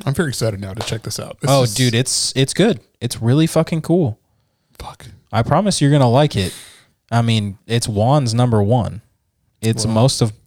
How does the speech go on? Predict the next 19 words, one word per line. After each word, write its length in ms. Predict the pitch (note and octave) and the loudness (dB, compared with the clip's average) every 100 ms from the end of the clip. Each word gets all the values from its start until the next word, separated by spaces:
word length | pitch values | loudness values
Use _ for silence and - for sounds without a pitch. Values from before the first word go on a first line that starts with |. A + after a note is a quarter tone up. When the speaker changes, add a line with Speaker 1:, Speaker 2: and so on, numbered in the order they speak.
| - | -2
Speaker 2:
a 60 | |
lot 200 | G2+ B2+ | 2 2
of 60 | C#3+ | 2
people 240 | C3+ B2+ | 0 2
I 80 | B2 | 2
know, 240 | B2 G#2 | 2 2
it's 160 | F#2+ - | 0 -2
their 180 | G2+ F#2 | -4 -2
number 300 | F#2 F2+ F2+ | -4 -4 -4
one. 300 | D2 B1 G#2+ _ _ _ _ _ _ _ - - _ _ | -4 -8 -12 _ _ _ _ _ _ _ -16 -16 _ _
Speaker 1:
I 100 | D#3 | -2
forgot 380 | D#3+ F3 C#3 C3 | 0 2 2 4
what 160 | B2 B2 | 4 4
your 160 | A#2 | 2
number 260 | A2 G#2 G#2 | 2 0 0
one 220 | G2+ G#2 | -2 -4
was. 360 | G#2 - A2+ - | -4 -6 -6 0
Speaker 2:
Vinland 320 | A#2 C3+ G2 | 0 2 -2
Saga. 300 | C3 C3 - | -4 -6 -8